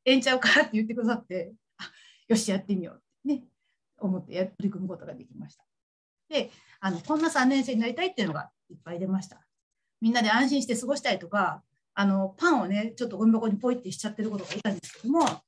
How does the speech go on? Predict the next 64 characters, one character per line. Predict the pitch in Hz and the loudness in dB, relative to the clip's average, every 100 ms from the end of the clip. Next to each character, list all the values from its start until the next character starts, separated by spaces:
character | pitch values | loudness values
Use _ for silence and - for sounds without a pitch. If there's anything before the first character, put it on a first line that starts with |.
| _ | _
ち | 247 | -2
ゃ | |
ん | 233 | -2
と | 214 | -2
残 | 285 311 | -2 -2
す | 330 | -6
っ | |
て | - | -6
言 | 233 | -4
え | 311 | 2
ば | 285 | 2
い | |
い | 285 | 2
や | 294 | -2
ん | 180 | -2
と | - | -8
か | - | -8
ね。 | 254 - _ _ _ _ - | -8 -8 _ _ _ _ -6
で、 | 381 - _ _ | -4 -4 _ _
あ | 220 202 | -2 2
の、 | 185 180 - _ _ _ _ _ _ _ 233 | 2 -2 -8 _ _ _ _ _ _ _ 4
み | 220 | 8
ん | |
な | 226 | 8
で | 190 | 6
仲 | 190 202 | 0 0
良 | 233 | 0
く、 | 220 190 - - - _ _ _ | 0 -8 -10 -20 -20 _ _ _
あ | 214 185 | -4 -4
の、 | 170 | 2
勉 | 226 240 | 2 4
強 | 247 | 4
で | 262 | 2
き | 294 | 2
る | 330 370 | 2 0
と | 214 | -4
か、 | 185 - _ - | -10 -12 _ -6
安 | 202 202 | 0 0
心 | 202 196 | 0 -2
し | |
て | - | -4
と | - | -18
か、 | - | -18
そ | - | -4
ん | 285 | -2
な | 294 | 0
言 | 302 | -4
葉 | - | -10
が | - | -16
出 | 254 | -14
て、 | 277 | -10
そ | 339 | -2
の | 359 | 2
た | 359 | 2
め | 349 | 2
に | 370 403 240 | -4 -2 -2
ル | 202 220 | 2 4
ー | |
ル | 180 | 2
を | |
守 | 190 208 294 | 0 0 0
る | 359 | -2
と | 226 | -4
か、 | - - | -14 -16